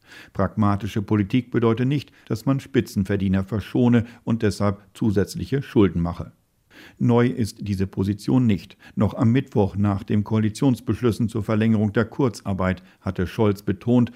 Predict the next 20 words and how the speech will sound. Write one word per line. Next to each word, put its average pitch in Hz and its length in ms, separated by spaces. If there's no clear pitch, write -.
dass 92 240
solche 101 360
milliardenschweren 101 880
Beschlüsse 117 520
und 139 380
eine 95 240
wieder 98 220
gestiegene 98 580
Staatsverschuldung 110 960
nur 143 160
zu 98 140
finanzieren 104 640
seien, 104 300
wenn 107 160
es 98 160
im 135 160
Steuersystem 98 840
auch 90 260
gerecht 120 480
zugehe. 90 440